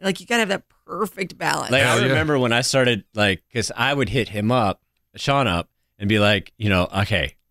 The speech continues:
Speaker 2: now walk me through some of this again." And I don't use nearly as many cheeses as you, but I did. I remember the first time I started doing the Velveeta chunks in, in the
Speaker 3: Yeah,
Speaker 2: pot,
Speaker 3: yeah.
Speaker 2: the, everyone was like,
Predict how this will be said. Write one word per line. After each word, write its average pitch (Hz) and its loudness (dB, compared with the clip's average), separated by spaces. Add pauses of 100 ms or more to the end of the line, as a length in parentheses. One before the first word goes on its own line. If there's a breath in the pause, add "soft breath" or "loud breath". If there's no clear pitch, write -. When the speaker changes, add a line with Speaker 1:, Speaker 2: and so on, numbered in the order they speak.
Speaker 2:
now 101 2
walk 123 2
me 135 0
through 120 2
some 110 0
of 101 0
this 90 -4
again." 95 -2
And 113 -2
I 165 0
don't 190 -2
use 127 0
nearly 127 2
as 104 -4
many 98 -2
cheeses 98 -2
as 76 -16
you, 78 -10 (360)
but 123 2
I 123 0
did. 135 0
I 117 2
remember 127 2
the 117 0
first 131 0
time 117 0
I 104 0
started 113 0
doing 110 2
the 101 2
Velveeta 101 2
chunks 131 -4
in, 98 -6
in 101 -10
the 92 -6
Speaker 3:
Yeah, 101 2
Speaker 2:
pot, 123 -4
Speaker 3:
yeah. 87 0
Speaker 2:
the, 135 -2
everyone 143 0
was 123 2
like, 120 2